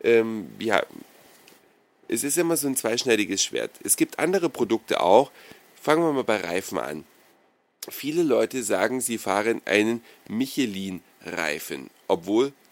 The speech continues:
die Firma Michelin heißt. Viele Leute rauchen Marlboro-Zigaretten, obwohl die Firma Marlboro heißt. Und so weiter und so weiter. Ist das eigentlich Korinthenkacker-mäßig?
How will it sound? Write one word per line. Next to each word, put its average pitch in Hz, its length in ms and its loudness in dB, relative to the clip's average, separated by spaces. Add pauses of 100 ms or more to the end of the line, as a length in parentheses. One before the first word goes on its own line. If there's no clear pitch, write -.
die 135 100 -8
Firma 120 520 0 (240)
Michelin 107 680 2
heißt. 71 560 -10 (640)
Viele 156 340 -4
Leute 120 600 2 (220)
rauchen 110 600 0 (280)
Marlboro-Zigaretten, 92 1700 0 (160)
obwohl 95 340 -2
die 101 140 -10
Firma 120 460 0
Marlboro 120 680 0
heißt. 60 460 -8 (320)
Und 127 200 0
so 123 160 0
weiter 107 320 -2
und 110 120 -2
so 101 100 -6
weiter. 95 260 -2 (460)
Ist - 240 -2
das 165 160 -4
eigentlich 117 420 -6
Korinthenkacker-mäßig? 156 1500 -4